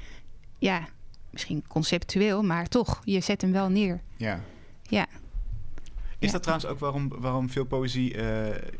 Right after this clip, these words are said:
Speaker 2: inderdaad van die begrippen heeft, zo-, zoals, eh, eh, eh, boot of ster of, of toch een beetje de, de archetype?
Speaker 1: Ja.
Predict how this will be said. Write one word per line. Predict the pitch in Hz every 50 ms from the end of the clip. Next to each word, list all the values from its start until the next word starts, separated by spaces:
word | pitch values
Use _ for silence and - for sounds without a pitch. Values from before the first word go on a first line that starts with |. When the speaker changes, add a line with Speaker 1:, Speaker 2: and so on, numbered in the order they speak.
| - - - - -
Speaker 2:
inderdaad | - 110 110 113 113 117 -
van | - - 117 113
die | 107 117 107
begrippen | 110 104 - 123 131 - 131 104
heeft, | 101 113 123 131 -
zo-, | - - 104 90
zoals, | - - 110 104 90 87 123 123 123 - -
eh, | - - 110 107 101
eh, | 98 95 98 104 95 - -
eh, | 104 - - - - - - - - - -
boot | - - 101 101 104 110 107 - -
of | - 101 -
ster | - - - 120 110 107 104 101 104 -
of, | - 101 - -
of | - - 104 - - - - - - - -
toch | - - - -
een | 113
beetje | 110 110 110 110 - 113
de, | 101 107 107 104 98 101 104
de | 95 90 -
archetype? | - 104 113 110 - 107 - - - 143 139 139 135 123 113 104 104 101 - - - - - - -
Speaker 1:
Ja. | - - 233 240 240 208